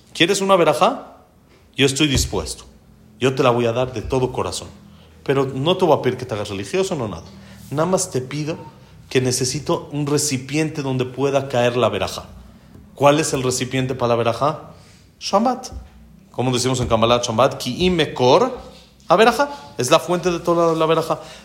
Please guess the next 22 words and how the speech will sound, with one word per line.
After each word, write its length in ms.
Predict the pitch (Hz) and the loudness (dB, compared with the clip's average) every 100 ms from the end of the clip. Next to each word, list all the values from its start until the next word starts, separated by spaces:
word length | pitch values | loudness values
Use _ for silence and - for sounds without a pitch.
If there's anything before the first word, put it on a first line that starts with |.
| - - | -8 0
Te 120 | 160 | 2
voy 260 | 180 233 | 2 2
a 140 | 226 226 | 0 0
pedir, 380 | 151 156 190 - | -2 0 -2 0
y 100 | 147 | -2
sé 180 | 143 143 | 0 -2
que 100 | 131 | 0
no 100 | 127 | 0
te 100 | 120 | 0
puedo 180 | 107 117 | 0 0
pedir 180 | 113 107 | 0 -2
que 120 | 113 | -4
cuides 280 | - 117 110 | 0 0 0
Shambat 380 | 104 98 101 - | -2 0 -2 -4
completo, 520 | 95 87 82 151 - - - - | -10 -10 -8 -8 -8 -16 -20 -12
pero 200 | - 147 | 0 0
te 80 | 147 | 2
voy 180 | 160 202 | 0 2
a 120 | 196 | 0
pedir 480 | 180 170 214 - - - _ _ _ _ - | -2 -2 -4 -6 -18 -20 _ _ _ _ -2
cuatro 320 | 208 202 151 | 0 0 -2
Shambatot. 440 | - 98 82 - | -4 -4 -8 -12